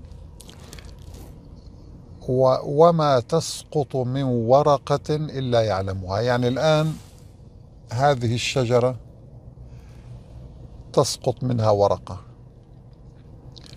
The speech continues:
نحن لا ننتبه لها، وكل علماء الدنيا يقولون بسبب الرياح وحركة الرياح وأن هذه الورقة أصبحت صفراء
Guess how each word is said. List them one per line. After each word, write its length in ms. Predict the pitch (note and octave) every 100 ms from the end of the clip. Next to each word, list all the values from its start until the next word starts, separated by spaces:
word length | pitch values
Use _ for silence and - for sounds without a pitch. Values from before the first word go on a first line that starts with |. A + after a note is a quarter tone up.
| -
نحن 360 | C3+ C3 A#2 B2+
لا 180 | C3 E3+
ننتبه 520 | D#3 C3 C#3 B2 G#2+
لها، 380 | A2+ A2 B2+ D3 - - - - - - - - - - - - -
وكل 420 | D3+ A#2 F#3 F#3+ D3+
علماء 460 | C#3 C#3 C#3+ C3+
الدنيا 420 | A2+ G2+ C#3 D#3+
يقولون 640 | F3+ F3+ - D3 D3 D#3+ D3
بسبب 520 | C#3+ D#3+ D3 C3+ C3+
الرياح 640 | C3+ A#2 A#2+ A#2+ B2 -
وحركة 600 | A2+ A#2+ A#2+ A2+ A2+ -
الرياح 520 | G2+ G#2+ A#2 A#2 -
وأن 1400 | A2 A2 G#2+ G2+ - - - - - - - - - C3 B2
هذه 500 | A#2 C3+ A2+ A2+ A2+
الورقة 760 | G#2+ G#2 G#2+ B2 B2+ - -
أصبحت 480 | A#2+ - G#2+ - G#2
صفراء 600 | - G#2 - A2+ A2+ A#2